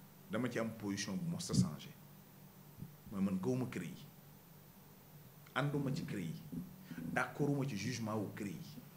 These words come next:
C'est ma position. Mosuma ci varié. Ndax gëwuma juridiction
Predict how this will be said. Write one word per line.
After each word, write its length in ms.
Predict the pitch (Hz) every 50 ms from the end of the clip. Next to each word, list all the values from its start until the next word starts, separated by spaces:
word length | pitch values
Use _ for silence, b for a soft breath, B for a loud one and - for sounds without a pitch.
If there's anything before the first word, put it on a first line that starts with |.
| -
C'est 140 | - - -
ma 100 | 87 82 76 - - 87
position. 420 | 92 95 87 - - - - - - - - - - - - - - - - -
Mosuma 280 | 156 - - - 90 87
ci 100 | - -
varié. 320 | 78 82 80 82 78 76 - - B B B B B B -
Ndax 180 | 185 - - - - -
gëwuma 280 | - 151 147 139 151 147
juridiction 540 | - 123 110 107 - 107 113 - - 117